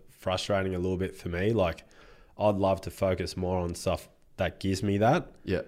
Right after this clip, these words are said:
Speaker 1: But obviously
Speaker 2: It's not super sustainable.
Speaker 1: it's not super sustainable. Like, you're not,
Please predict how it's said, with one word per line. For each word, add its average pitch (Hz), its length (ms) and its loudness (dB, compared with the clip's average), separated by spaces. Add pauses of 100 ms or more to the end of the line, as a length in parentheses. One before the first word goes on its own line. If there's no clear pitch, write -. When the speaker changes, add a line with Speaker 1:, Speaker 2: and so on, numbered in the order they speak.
(220)
Speaker 1:
But 120 140 0
obviously 110 680 4 (580)
Speaker 2:
It's 90 180 -4
not 104 160 0
super 82 300 -2
sustainable. 80 540 -6
Speaker 1:
it's 123 140 -2
not 139 200 4
super 98 300 4
sustainable. 90 680 -2
Like, 80 200 -8
you're 92 100 -6
not, 92 200 -2